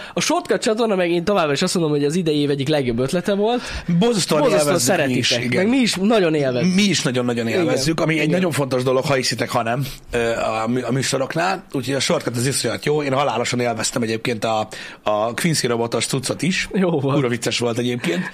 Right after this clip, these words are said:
Speaker 1: Ja.
Speaker 2: Öm, és e-, ezen túl is, különösen azokat a videókat, amiben meglepnek engem, ö, e-, ezzel a dologgal. Tudod, ami-, tehát az unboxing videók amúgy is egy nagyon izgalmas, élvezetes dolog, de amikor nem tudom, hogy mit fogok unboxolni, az a legviccesebb, legalábbis nekem.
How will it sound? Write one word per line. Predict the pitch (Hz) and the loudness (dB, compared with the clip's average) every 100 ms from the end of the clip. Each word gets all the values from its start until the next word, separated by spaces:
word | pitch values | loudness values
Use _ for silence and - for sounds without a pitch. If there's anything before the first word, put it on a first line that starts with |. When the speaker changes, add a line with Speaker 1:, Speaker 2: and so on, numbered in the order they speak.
| - | -6
Speaker 1:
Ja. | 214 156 170 131 127 123 | -2 -2 -2 0 0 0
Speaker 2:
Öm, | 123 | -2
és | 135 123 - | -2 -2 -2
e-, | 127 123 135 | -2 0 0
ezen | 135 127 | 0 -2
túl | 131 131 | -2 0
is, | 135 - | 0 -2
különösen | - 175 143 123 131 | -2 0 0 0 0
azokat | 123 123 123 | -2 -2 -2
a | |
videókat, | 123 131 131 123 | -2 0 0 0
amiben | 123 123 120 | -2 0 0
meglepnek | 131 127 117 - 110 | 0 0 -2 -2 -4
engem, | 110 110 117 147 - - - - - | -2 -2 0 -2 -6 -14 -20 -20 -6
ö, | 110 | -2
e-, | 107 107 - | 0 -2 -2
ezzel | 110 110 120 110 110 | -4 -2 -2 -2 -2
a | |
dologgal. | 113 131 127 139 127 | 0 0 0 -2 -2
Tudod, | 135 117 | -2 -2
ami-, | 120 | -2
tehát | - 139 - - - - - | -4 -6 -8 -14 -16 -14 -2
az | 156 226 | 0 2
unboxing | 247 - 208 175 | 2 0 0 0
videók | 170 160 147 | 2 2 0
amúgy | 139 143 156 | 0 0 0
is | 151 - | 0 -2
egy | 151 | -2
nagyon | 151 147 | 0 0
izgalmas, | 151 143 151 143 135 | 0 0 0 0 0
élvezetes | 147 143 139 143 | 0 -2 -2 -2
dolog, | 143 156 151 | 0 0 0
de | |
amikor | 147 147 143 | 0 0 0
nem | 143 156 | 0 0
tudom, | 175 170 | 0 0
hogy | 165 | 0
mit | 175 | 0
fogok | 165 156 151 | 0 -2 0
unboxolni, | 160 156 - 147 | 0 0 0 0
az | 135 | 0
a | 123 | 0
legviccesebb, | 110 104 101 117 135 139 | -2 -4 -2 -2 0 0
legalábbis | 131 123 127 - | 0 0 0 -2
nekem. | 117 - 107 | -2 -2 -2